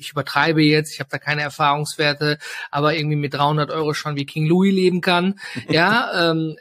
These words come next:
Speaker 1: je nach Bedingungen und Umgebung und wenn man
Speaker 2: Mhm.
Speaker 1: sich auskennt, muss natürlich das ein oder andere quasi in Kauf nehmen, aber Internetverbindungen waren immer stabil und besser als in Deutschland.
Speaker 2: Definitiv, ja, genau.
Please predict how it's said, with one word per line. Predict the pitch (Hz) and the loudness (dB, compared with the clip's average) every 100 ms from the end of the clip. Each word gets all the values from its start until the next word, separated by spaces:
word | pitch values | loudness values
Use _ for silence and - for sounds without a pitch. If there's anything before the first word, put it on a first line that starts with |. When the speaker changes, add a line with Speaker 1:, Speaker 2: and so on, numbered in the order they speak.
| - | -12
Speaker 1:
je | 208 180 | -2 2
nach | 170 165 | 2 0
Bedingungen | - 143 175 185 180 | -2 0 2 4 4
und | 180 165 | 2 -2
Umgebung | 156 143 190 202 190 196 180 | -6 -4 -4 0 2 2 -2
und | 160 | -6
wenn | 151 | 0
man | 147 143 | 4 6
Speaker 2:
Mhm. | 139 | 4
Speaker 1:
sich | 170 | 0
auskennt, | - 202 - 175 170 160 | -8 -12 -6 -4 -4 -4
muss | 175 180 | -4 -2
natürlich | 165 - 156 | -4 -2 -6
das | - - | -6 -6
ein | 156 160 | -4 -2
oder | 151 147 | 0 0
andere | 147 160 156 147 | 0 0 0 0
quasi | 143 151 147 147 | -2 -4 -4 -4
in | 151 | -8
Kauf | - 151 175 185 | 0 2 2 -2
nehmen, | 175 170 | -4 -4
aber | 160 165 | -6 -8
Internetverbindungen | 165 156 160 - 151 156 160 | -8 -8 -8 -8 -6 -6 0
waren | 170 185 | 2 4
immer | 156 170 | 2 0
stabil | - 160 143 165 180 | 0 -2 0 0 0
und | 160 | 0
besser | 156 165 160 | 0 2 2
als | 160 151 | 0 -4
in | 151 | -2
Deutschland. | 151 160 - 165 196 220 - 247 180 - | 0 -2 -2 0 2 2 -2 -6 -6 0
Speaker 2:
Definitiv, | 285 139 139 147 156 151 - | 2 4 4 2 2 0 2
ja, | 131 156 | -2 0
genau. | 151 147 117 - | 2 2 0 -2